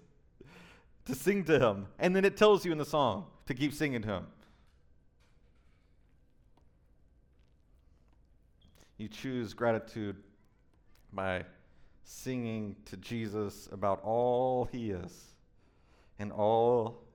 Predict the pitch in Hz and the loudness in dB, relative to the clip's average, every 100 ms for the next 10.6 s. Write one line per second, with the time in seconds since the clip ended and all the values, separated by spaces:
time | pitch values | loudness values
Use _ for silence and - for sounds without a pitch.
0 | - 113 107 110 101 98 - 90 90 - | -8 -8 -6 -6 -6 -6 -8 -8 -8 -12
1 | - - - _ _ _ - - - _ | -20 -20 -20 _ _ _ -20 -20 -20 _
2 | _ - - _ _ _ _ _ - _ | _ -20 -20 _ _ _ _ _ -20 _
3 | _ _ _ _ _ _ _ _ - - | _ _ _ _ _ _ _ _ -20 -20
4 | _ _ _ _ _ - - - - - | _ _ _ _ _ -20 -20 -20 -20 -14
5 | - 110 107 107 104 - 104 110 101 101 | -6 -4 -2 -2 -2 -6 -6 -2 0 0
6 | 104 117 120 107 - 104 98 98 - 117 | -2 -4 -6 -6 -6 -8 -8 -10 -12 -6
7 | 101 95 104 101 101 101 98 92 - 107 | -4 -4 -6 -8 -6 -6 -6 -6 -4 -4
8 | 98 101 92 98 95 - 95 90 - _ | -4 -6 -8 -6 -8 -8 -10 -10 -12 _
9 | _ _ - - _ - _ - _ - | _ _ -20 -20 _ -20 _ -20 _ -20
10 | - - 110 90 87 | -20 -10 -6 -6 -8